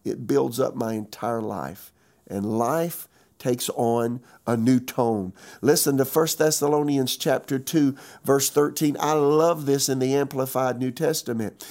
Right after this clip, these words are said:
"And we also especially thank God continually for this," Paul says, uh, "that when you receive the message of God which you heard from us,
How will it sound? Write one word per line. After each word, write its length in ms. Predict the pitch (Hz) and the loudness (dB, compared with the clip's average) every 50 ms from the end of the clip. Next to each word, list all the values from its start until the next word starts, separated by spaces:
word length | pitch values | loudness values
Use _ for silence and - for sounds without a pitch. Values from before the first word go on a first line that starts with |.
| - - - - | -16 -18 -18 -4
"And 220 | - - 139 143 139 | 0 2 2 4 4
we 180 | 139 147 151 | 4 6 6
also 560 | 151 143 147 160 170 160 - - 147 135 127 113 | 6 6 6 4 2 2 2 2 4 2 2 2
especially 800 | 101 127 123 - - - 151 151 170 160 - - 151 147 147 147 | 0 0 0 0 0 2 4 4 4 2 0 0 2 2 2 2
thank 360 | 143 - - 147 147 - 143 | 0 0 0 0 0 0 0
God 300 | 147 143 139 147 143 - | 0 2 2 0 -2 -2
continually 840 | - - 151 143 139 - - 180 175 180 175 160 143 135 120 131 117 | -2 -2 -2 -2 -2 0 0 0 0 2 2 2 4 4 2 2 -2
for 180 | 117 - 113 113 | -2 -4 -6 -4
this," 300 | 107 117 123 120 120 - | 0 0 0 0 0 -4
Paul 240 | - - 113 - | -6 -6 -8 -8
says, 360 | - - - - - - - _ _ _ - - - - - - - - _ _ _ _ _ | -8 -10 -12 -12 -14 -16 -18 _ _ _ -20 -20 -20 -20 -20 -20 -20 -20 _ _ _ _ _
uh, 180 | - 120 117 - | -2 -2 -2 0
"that 260 | - 139 139 135 - | 2 2 2 2 2
when 260 | 135 143 139 139 - - - _ _ _ _ _ _ _ _ - _ _ | 2 2 2 0 -4 -8 -18 _ _ _ _ _ _ _ _ -20 _ _
you 300 | - 170 165 185 202 208 | -8 -2 2 2 4 4
receive 480 | 185 160 160 147 - - 170 180 175 151 | 4 4 4 4 4 2 2 2 2 2
the 120 | 143 147 | 0 0
message 480 | 135 135 156 170 165 - 165 143 123 127 | 4 4 4 2 2 2 0 0 2 0
of 140 | 131 110 107 | 0 0 2
God 340 | 123 139 143 147 147 139 131 | 2 2 2 2 0 0 -2
which 240 | 139 135 139 - | -2 -2 -2 -2
you 100 | 135 135 | -2 -2
heard 280 | 120 123 165 196 202 196 | 0 2 2 2 0 -2
from 200 | - 123 120 113 | -4 -6 -6 -6
us, 260 | 104 92 - - - | -6 -8 -12 -16 -20